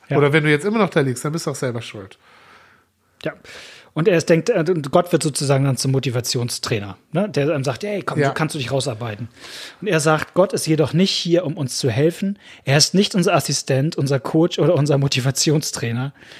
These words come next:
Speaker 1: Er ist hier, um für uns zu tun, was wir selbst, äh, was wir nicht für uns selbst tun können und wollen.“ Und dann sagt er am Ende, es gibt dieses schöne Sprichwort: „Wenn's gut werden soll, mach's selbst.“
Speaker 2: Ja. Ja.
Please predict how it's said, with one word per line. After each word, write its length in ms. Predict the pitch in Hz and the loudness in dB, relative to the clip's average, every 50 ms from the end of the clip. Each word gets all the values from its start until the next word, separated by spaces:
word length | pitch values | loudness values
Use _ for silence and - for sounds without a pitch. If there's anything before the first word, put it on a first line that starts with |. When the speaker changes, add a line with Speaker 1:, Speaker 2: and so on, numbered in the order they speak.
| - - - _ - | -20 -20 -20 _ -2
Speaker 1:
Er 100 | 139 135 | 0 0
ist 160 | 131 - - | 0 -2 -4
hier, 300 | - 170 175 208 - - | 0 0 0 0 0 -2
um 100 | 226 123 | -6 -6
für 680 | - - - - - - 214 233 233 254 262 - - | -6 -10 -16 -12 -2 2 4 6 6 6 4 2 0
uns 280 | - 160 160 - - - | 0 0 0 0 -4 -6
zu 120 | - 147 | -6 -6
tun, 320 | 120 - - 139 135 131 | -6 -4 -4 -2 -2 0
was 180 | 131 131 - - | 0 -2 -4 -2
wir 120 | 143 127 | -4 -4
selbst, 540 | 113 120 127 131 139 135 - - - _ _ _ _ _ _ _ _ _ _ _ _ _ _ _ - - - _ _ - | -2 0 2 2 0 0 -4 -10 -12 _ _ _ _ _ _ _ _ _ _ _ _ _ _ _ -20 -20 -20 _ _ -6
äh, 120 | - 180 - 214 | -6 -6 -4 -4
was 340 | 156 156 170 175 143 - - | -8 -4 0 0 2 2 2
wir 80 | 147 139 | 4 4
nicht 240 | 147 190 202 - - | 6 6 4 2 0
für 140 | - 180 | 0 0
uns 100 | 156 135 | 0 2
selbst 300 | 120 143 135 131 - - | 2 2 2 2 0 -6
tun 200 | - - 127 123 - | -6 -4 -4 -4 -2
können 340 | - - 127 123 123 - - _ _ - | 0 0 0 0 0 -4 -6 _ _ -2
und 180 | 143 123 113 | -2 0 2
wollen.“ 280 | 120 139 120 127 110 - - - - - - - - - _ _ _ _ _ - - - - - - - - - - - - - - - - - - - | 4 4 4 4 2 0 -4 -10 -16 -18 -20 -20 -20 -20 _ _ _ _ _ -12 -10 -10 -10 -10 -10 -12 -14 -14 -14 -16 -18 -20 -20 -20 -20 -20 -14 -8
Und 100 | 202 165 | -4 0
dann 120 | 143 156 143 | 2 2 4
sagt 220 | 143 151 143 - | 4 4 6 6
er 60 | 170 | 4
am 100 | 147 156 | 2 4
Ende, 140 | 185 147 147 | 2 0 0
es 80 | 131 - | 0 -2
gibt 100 | 160 135 | -2 -2
dieses 160 | 135 127 - | -2 -2 0
schöne 160 | - 147 135 | 0 0 0
Sprichwort: 800 | 123 - - - 147 147 - - - 135 131 131 127 - - - _ _ _ _ _ _ _ _ | 0 -4 -2 0 0 0 0 -2 -2 0 0 0 -2 -4 -12 -20 _ _ _ _ _ _ _ _
„Wenn's 160 | - 120 - | -16 -14 -8
gut 160 | - 143 - | -8 -4 0
werden 180 | 139 135 127 120 | 2 2 2 2
soll, 220 | 117 120 113 117 | 2 0 0 0
mach's 220 | 113 107 98 - - | -2 -4 -6 -6 -4
selbst.“ 400 | 120 113 117 113 - - - 165 | -4 -4 -4 -4 -6 -10 -2 0
Speaker 2:
Ja. 140 | 147 117 - - - - - - - - - - | 0 0 0 -4 -14 -16 -18 -18 -20 -12 0 0
Ja. 280 | 220 - - 180 156 | 0 2 2 0 -2